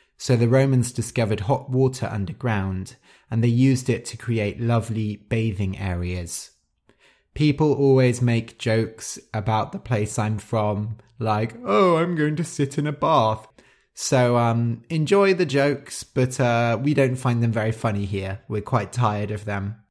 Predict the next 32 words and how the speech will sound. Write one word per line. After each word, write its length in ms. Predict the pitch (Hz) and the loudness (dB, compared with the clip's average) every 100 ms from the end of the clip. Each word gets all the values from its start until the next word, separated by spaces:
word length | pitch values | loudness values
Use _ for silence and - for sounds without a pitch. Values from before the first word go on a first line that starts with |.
| _ _ _ _ _ _ _ | _ _ _ _ _ _ _
My 180 | 127 135 | 0 2
new 260 | 139 165 190 | 2 2 0
place 460 | 170 165 165 160 | -2 -2 -2 -4
is 580 | - 131 127 123 123 - _ | -4 2 4 2 -2 -10 _
quite 340 | - 151 143 139 | -4 -2 0 0
near 340 | 135 139 139 | -2 0 -2
a 60 | 120 | -2
main 360 | 123 120 120 | -2 0 0
road, 480 | 113 117 123 180 202 - _ _ _ _ | 0 0 0 0 -4 -12 _ _ _ _
so 400 | - - 147 139 | -10 0 4 4
there 300 | 131 131 127 | 4 4 4
are 140 | 123 123 | 4 2
fewer 440 | 127 143 185 208 | -2 -4 0 -2
birds 720 | 101 113 113 160 196 - - _ | 0 0 2 0 -4 -12 -14 _
than 140 | 135 | -2
in 100 | 143 | 0
my 140 | 143 143 | 0 0
last 360 | 147 147 143 | 0 0 -2
place, 480 | - 165 170 175 - _ _ | -6 -4 -4 -6 -12 _ _
but 180 | 127 - | -6 -4
more 340 | 143 147 160 | -2 0 0
traffic. 720 | 135 - 123 117 - 98 - - _ _ _ _ | -2 -2 0 0 -4 -10 -12 -20 _ _ _ _
So 160 | - - | -8 0
if 240 | 165 175 | 2 0
you 140 | 180 175 | -2 -2
notice 640 | 156 151 151 156 143 - - | 0 -2 -2 -4 -4 -8 -4
a 100 | 127 | -4
difference 760 | 120 139 139 139 135 127 - | 0 -2 0 -2 -2 -4 -10
in 260 | - 131 117 | -6 -4 -4
the 60 | |
background 720 | 107 135 123 - 123 123 131 | -2 0 0 -2 -4 0 0
noise, 640 | 120 120 117 117 113 113 | 2 2 0 0 -2 -4